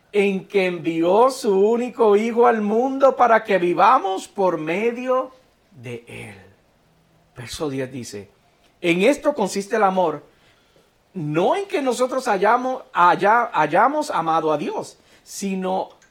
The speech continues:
en que Él nos amó y envió a su Hijo para que fuera ofrecido como sacrificio por el perdón de nuestros pecados".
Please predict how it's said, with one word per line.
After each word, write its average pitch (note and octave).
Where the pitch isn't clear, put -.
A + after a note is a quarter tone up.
en E3
que D#3
Él A3
nos F#3
amó D#3+
y D#3
envió C#3+
a G#3
su D3
Hijo B3+
para D3+
que C3+
fuera G#3+
ofrecido G3+
como C#3+
sacrificio A3+
por F3+
el F#3
perdón D3+
de A#2+
nuestros A#2+
pecados". -